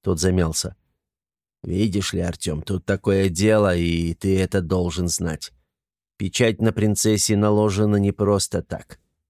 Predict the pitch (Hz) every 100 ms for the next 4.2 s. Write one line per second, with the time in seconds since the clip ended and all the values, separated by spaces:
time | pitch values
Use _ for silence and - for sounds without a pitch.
0 | _ _ _ - - 98 87 101 110 -
1 | 131 120 _ _ _ _ _ - 95 -
2 | 131 117 - 113 113 117 117 101 - 117
3 | - 110 - 107 101 - 87 104 104 -
4 | 82 80